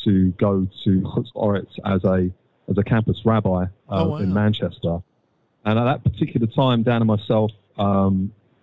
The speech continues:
Speaker 1: we were at a little bit of a loss, and that's, I guess, where the seed was really planted vis-a-vis Isaac and Rubinstein. We started writing music which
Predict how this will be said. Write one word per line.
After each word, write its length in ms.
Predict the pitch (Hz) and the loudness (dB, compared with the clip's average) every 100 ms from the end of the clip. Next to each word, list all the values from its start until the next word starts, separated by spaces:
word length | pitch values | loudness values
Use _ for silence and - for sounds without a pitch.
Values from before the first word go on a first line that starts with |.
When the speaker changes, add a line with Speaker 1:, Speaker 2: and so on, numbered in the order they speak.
| _ _ | _ _
Speaker 1:
we 120 | 117 117 | 2 4
were 100 | 117 | 4
at 60 | |
a 20 | |
little 160 | 117 110 | 4 2
bit 100 | 107 | 2
of 80 | 98 | 2
a 60 | |
loss, 360 | 110 131 101 - | 2 0 -2 -2
and 80 | 101 | -2
that's, 160 | 113 - | -2 -2
I 40 | |
guess, 200 | 107 107 | -2 0
where 140 | - 101 | 0 0
the 100 | 98 - | -2 0
seed 240 | 117 104 | 0 2
was 140 | 98 98 | 2 2
really 180 | 101 | 2
planted 640 | 95 107 107 104 - 92 - _ _ _ _ _ | 2 0 0 0 -2 -2 -4 _ _ _ _ _
vis-a-vis 380 | 101 95 98 101 | 0 2 2 2
Isaac 300 | 101 95 98 | 2 0 0
and 80 | 101 | 2
Rubinstein. 480 | 104 98 92 101 95 | 4 2 0 0 0
We 80 | 90 | 2
started 240 | 107 101 | 0 2
writing 340 | 101 98 98 101 | 0 -2 -2 0
music 280 | 98 95 - | 2 0 -2
which 380 | 104 107 - | -4 -4 -12